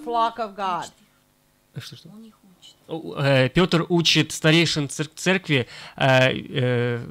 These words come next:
Speaker 2: служить своим овцам, э, своим овцам.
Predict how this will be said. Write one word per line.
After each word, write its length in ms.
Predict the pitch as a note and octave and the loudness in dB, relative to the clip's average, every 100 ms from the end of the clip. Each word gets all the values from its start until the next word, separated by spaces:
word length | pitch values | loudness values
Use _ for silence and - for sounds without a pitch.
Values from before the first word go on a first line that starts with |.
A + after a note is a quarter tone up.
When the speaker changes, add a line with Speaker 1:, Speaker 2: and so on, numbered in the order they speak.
| G3 - - _ _ | -18 -20 -20 _ _
Speaker 2:
служить 440 | - D#3+ D3+ E3 | 2 4 6 4
своим 380 | - D3 D3 D3+ | 2 4 6 6
овцам, 460 | E3+ D#3 - D3+ B2+ | 8 6 6 4 2
э, 280 | D3 C3+ B2 | -2 -2 -2
своим 340 | B2 - D#3 D#3+ | 0 4 6 6
овцам. 380 | D3 A2+ A#2 | 4 4 -2